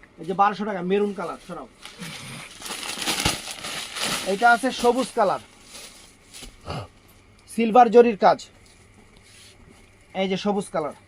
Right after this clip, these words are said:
এই দেখেন, সিলভার জরির কাজ,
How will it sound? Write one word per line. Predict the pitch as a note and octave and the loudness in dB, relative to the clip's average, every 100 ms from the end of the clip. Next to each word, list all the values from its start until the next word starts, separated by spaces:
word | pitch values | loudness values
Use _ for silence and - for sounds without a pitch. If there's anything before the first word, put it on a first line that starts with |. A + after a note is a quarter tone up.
| _ _ _ _ _ _ _ _ _ - - - _ _ - - - - - _ - - - - - - - - - - - - - D3 C3+ C3+ C3 B2+ B2+ B2+ B2+ B2+ - - - - - - - - - - - - - - - D#3 | _ _ _ _ _ _ _ _ _ -20 -20 -20 _ _ -20 -20 -16 -16 -18 _ -20 -20 -20 -20 -16 -16 -18 -20 -20 -20 -20 -20 -18 -16 -16 -20 -20 -20 -20 -18 -16 -18 -18 -20 -20 -20 -20 -20 -20 -20 -20 -20 -20 -20 -20 -20 -18 -10
এই | D#3+ | -8
দেখেন, | D#3 C3+ A#2 - - | -8 -10 -16 -20 -16
সিলভার | - A3 A#3 A#3 | -6 -2 0 0
জরির | A3 G#3+ | -2 -2
কাজ, | F#3+ D3 | -4 -6